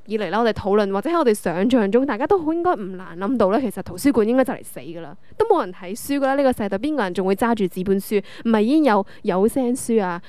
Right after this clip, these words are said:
又或者係電子書呢啲更加 effective 嘅閱讀方式，即係閱讀都仲係喺度嘅，甚至係例如話，其實 Netflix 啊呢啲嘅娛樂模式係咪真係會取代大家睇文字嘅習慣呢？其實對於文字啊，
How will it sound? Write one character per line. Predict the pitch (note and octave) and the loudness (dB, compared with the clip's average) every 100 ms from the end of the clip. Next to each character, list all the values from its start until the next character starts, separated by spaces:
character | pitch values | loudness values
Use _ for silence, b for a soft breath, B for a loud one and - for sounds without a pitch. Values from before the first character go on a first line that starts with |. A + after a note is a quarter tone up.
| b | b
又 | G#3+ | -6
或 | G3+ | -6
者 | C#4 | -8
係 | B3+ G3 | -10 -8
電 | G#3 F3 F3+ | -4 -2 -2
子 | F3+ E3+ | -4 -4
書 | E3+ - A#3+ A3+ | -4 0 2 2
呢 | A#3 | 2
啲 | B3+ | 0
更 | A3 G3+ | -2 -2
加 | A#3 A#3+ A#3+ b b | 0 0 -2 b b
effective | - A#3 A3 - D4+ - - - - | -2 -2 -2 0 0 0 -6 -6 -4
嘅 | E3+ | -6
閱 | F3 E3+ - | -4 -6 -6
讀 | D#3+ - | -10 -4
方 | G#3 G3 F#3+ | 2 2 2
式， | F#3+ F#3 - | -2 -4 2
即 | |
係 | F#4+ | 2
閱 | D4 | 2
讀 | - - | -6 -4
都 | D4 | -8
仲 | B3+ F3 F3+ | -6 -6 -10
係 | |
喺 | F3+ F3 F#3+ | -16 -12 -4
度 | F#3 D#3 | -4 -2
嘅， | D#3 - B B - | -8 -10 B B 0
甚 | B3 | 0
至 | A3+ | 0
係 | C4 A3+ G3 | -2 -2 -4
例 | F3 | -4
如 | E3+ | -4
話， | D#3+ F3 | -6 -6
其 | D3+ | -4
實 | F#3+ | 0
Netflix | A#3+ D#4 C4 B3+ - | 2 2 -2 -4 -4
啊 | G3 | -4
呢 | A#3+ | -2
啲 | C#4 B3 | -2 -2
嘅 | F#3+ F3+ | -2 -2
娛 | G3 D3+ | -4 -6
樂 | D3 | -6
模 | E3 C3+ | -10 -6
式 | E4 | -2
係 | A#3 | 0
咪 | |
真 | G#3 D#4+ | 2 4
係 | |
會 | A#3 | 2
取 | - G3 G3+ | 0 -6 -2
代 | A3+ G3 F#3+ B B | 2 2 0 B B
大 | G#3+ | -2
家 | B3+ D4+ B | 0 -2 B
睇 | - A#3 | 0 2
文 | C#4 E3 D#3 | 2 0 -8
字 | F#3 | -8
嘅 | F3+ | -8
習 | F3+ F3 F3+ | -6 -6 -8
慣 | - G3 F#3 | -2 -2 0
呢？ | A3 C4 C4+ - b b | 2 4 2 -2 b b
其 | A3+ | -4
實 | A3+ | -2
對 | C#4+ | -2
於 | G#4 | 0
文 | A#3+ C#3+ E3+ | -2 -4 -10
字 | - F#3+ | -4 -2
啊， | F#3 F#3 | 0 0